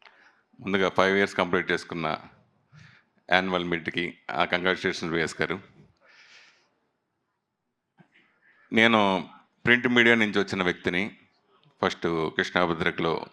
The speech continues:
త్రీ ఇయర్స్ వర్క్ చేసి, వార్త సినిమా పేజీకి సెవెన్ ఇయర్స్ జర్నలిస్ట్గా వచ్చిన వ్యక్తి. అప్పుడు ఏదైనా ఒక ఆర్టికల్ రాయాలంటే రాస్తున్నప్పుడే, "ఓ, ఈ పదం బాగుంటుంది, ఇది హెడ్డింగ్గా పెట్టుకోవచ్చు"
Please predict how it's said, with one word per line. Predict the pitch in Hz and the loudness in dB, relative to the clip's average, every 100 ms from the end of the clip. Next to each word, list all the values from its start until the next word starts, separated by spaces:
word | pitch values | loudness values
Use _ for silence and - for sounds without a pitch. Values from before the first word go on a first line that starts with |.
| - | -6
త్రీ | 92 | -2
ఇయర్స్ | 87 85 - | 0 -2 -4
వర్క్ | 82 - | -4 -2
చేసి, | 90 87 117 - _ _ - | -2 -2 -6 -8 _ _ 2
వార్త | 92 95 - 92 82 - - | 6 4 2 0 0 -2 -8
సినిమా | - 95 90 | -8 -2 0
పేజీకి | 82 87 82 80 87 78 - _ _ _ _ - | 0 -4 -6 -6 -8 -8 -12 _ _ _ _ -2
సెవెన్ | - 98 98 | 2 4 4
ఇయర్స్ | 98 95 - 85 - _ _ _ _ _ | 2 2 -2 -4 -8 _ _ _ _ _
జర్నలిస్ట్గా | 90 90 90 - 87 85 80 - - _ _ - - _ _ - | 0 2 0 -2 -2 0 0 -4 -14 _ _ -20 -20 _ _ -2
వచ్చిన | 92 98 | -2 0
వ్యక్తి. | 85 - - 101 120 _ _ _ _ _ _ _ _ _ | -2 -4 -6 -6 -8 _ _ _ _ _ _ _ _ _
అప్పుడు | - 101 104 101 95 | 0 2 2 2 2
ఏదైనా | 92 107 127 127 | 2 4 6 6
ఒక | 101 | 8
ఆర్టికల్ | 104 - 131 117 | 6 6 2 6
రాయాలంటే | 110 104 95 90 113 104 113 - - | 6 6 4 4 4 6 4 0 2
రాస్తున్నప్పుడే, | 101 117 - 117 120 113 123 117 - - | 6 6 4 2 4 4 4 4 2 -2
"ఓ, | 107 110 | 2 4
ఈ | 101 107 113 | 2 2 0
పదం | - 107 117 127 113 | 4 6 6 2 2
బాగుంటుంది, | 104 110 110 113 117 | 4 4 4 2 2
ఇది | 104 | 2
హెడ్డింగ్గా | 101 101 117 110 | 2 2 2 2
పెట్టుకోవచ్చు" | 104 87 92 92 - 98 - | 0 0 0 0 0 -4 -4